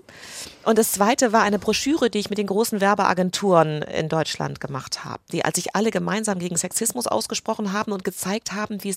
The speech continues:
immer besser geht, als die halbnackte Frau neben irgendein Produkt zu stellen. Und das waren die zwei ganz großen, tollen Projekte, mit denen ich dann gesagt habe,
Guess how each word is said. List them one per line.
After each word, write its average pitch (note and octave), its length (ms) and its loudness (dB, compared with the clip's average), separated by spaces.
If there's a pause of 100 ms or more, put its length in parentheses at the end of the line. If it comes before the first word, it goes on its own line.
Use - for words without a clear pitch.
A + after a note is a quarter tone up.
(120)
immer B3 280 -4
besser G#3 320 -4
geht, F#3+ 320 -8
als F#3 100 -4
die E3 160 -6
halbnackte F3+ 400 -8
Frau E3+ 360 -4
neben F3 200 -6
irgendein D#3+ 420 -8
Produkt D3+ 320 -10
zu - 120 -10
stellen. B2+ 480 -10 (680)
Und E3+ 300 0
das F3 220 0
waren E3+ 360 -4
die E3+ 140 -8
zwei E3 300 -6
ganz F3 240 -4
großen, F3+ 480 -6
tollen F3 320 -6
Projekte, E3+ 560 -4
mit E3 180 -10
denen D#3+ 140 -6
ich D#3+ 100 -10
dann D#3 160 -8
gesagt D#3 280 -10
habe, D3+ 100 -10